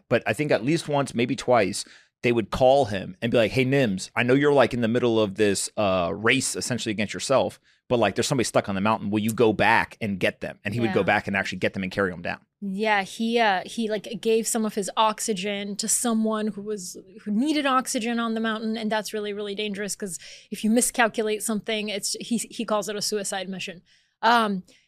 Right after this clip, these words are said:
Speaker 2: but yeah, he, he's done all of that. Uh, but Nims, like, his whole idea is that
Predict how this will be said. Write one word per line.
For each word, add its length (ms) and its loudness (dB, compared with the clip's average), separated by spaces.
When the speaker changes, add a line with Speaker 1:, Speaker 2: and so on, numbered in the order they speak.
Speaker 2:
but 380 2
yeah, 280 0
he, 220 -6
he's 360 0
done 220 -2
all 260 -2
of 140 -8
that. 480 0
Uh, 440 4
but 340 0
Nims, 580 0
like, 260 -2
his 360 -2
whole 300 2
idea 600 -2
is 180 -2
that 220 0